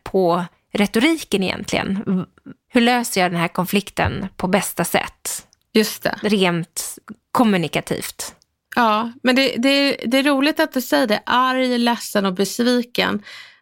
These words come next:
Speaker 2: Det verkar vara tre stora berg på din kommunikationskarta. Så finns de känslorna så kommer dina utmaningar.
Speaker 1: Ja, men så, så kan det nog vara.
Speaker 2: Ja.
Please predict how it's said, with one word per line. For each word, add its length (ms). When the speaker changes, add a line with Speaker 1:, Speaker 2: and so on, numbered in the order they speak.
Speaker 2:
Det 80
verkar 340
vara 320
tre 480
stora 440
berg 400
på 140
din 160
kommunikationskarta. 1120
Så 260
finns 340
de 220
känslorna 720
så 160
kommer 360
dina 280
utmaningar. 680
Speaker 1:
Ja, 160
men 120
så, 680
så 240
kan 280
det 60
nog 120
vara. 200
Speaker 2:
Ja. 320